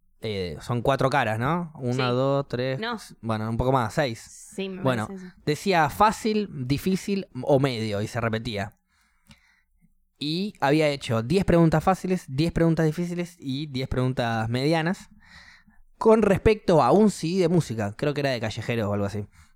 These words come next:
Speaker 1: Mi ami-, mis amigos sabían del
Speaker 2: Sí.
Speaker 1: tema, entonces, bueno. Hicimos las diez preguntas, o sea, cada uno tiraba y el que sumaba más puntos al final de la noche ganaba. Y mientras comíamos y tal, esa boludez, hicimos ese juego que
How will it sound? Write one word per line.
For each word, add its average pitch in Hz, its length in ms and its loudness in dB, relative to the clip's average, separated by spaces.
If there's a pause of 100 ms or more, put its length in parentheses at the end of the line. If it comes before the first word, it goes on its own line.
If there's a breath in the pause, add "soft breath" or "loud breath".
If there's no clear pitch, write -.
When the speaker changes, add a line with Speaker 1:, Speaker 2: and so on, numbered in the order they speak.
(1160 soft breath)
Speaker 1:
Mi 131 200 -4
ami-, 117 300 -4
mis 113 160 -4
amigos 117 300 -2
sabían 113 340 -2
del 113 120 -2
Speaker 2:
Sí. 110 100 -2
Speaker 1:
tema, 123 160 2
entonces, 104 320 -4
bueno. 98 200 -2 (760 soft breath)
Hicimos 165 360 2
las 143 200 0
diez 180 220 2
preguntas, 180 380 2
o - 20 -4
sea, 117 160 -2
cada 139 240 4
uno 151 180 6
tiraba 214 380 2
y 160 80 0
el 131 60 -2
que 127 100 -2
sumaba 156 320 2
más 165 140 2
puntos 196 420 0
al 123 80 -2
final 139 220 -4
de 139 60 -2
la 139 80 -4
noche 170 240 -4
ganaba. 165 280 0
Y 117 60 -2
mientras 120 240 -6
comíamos 175 460 0
y 165 60 -4
tal, 165 180 -2
esa 156 120 0
boludez, 196 260 2
hicimos 156 360 -2
ese 120 320 -4 (100)
juego 131 520 0
que 85 220 -14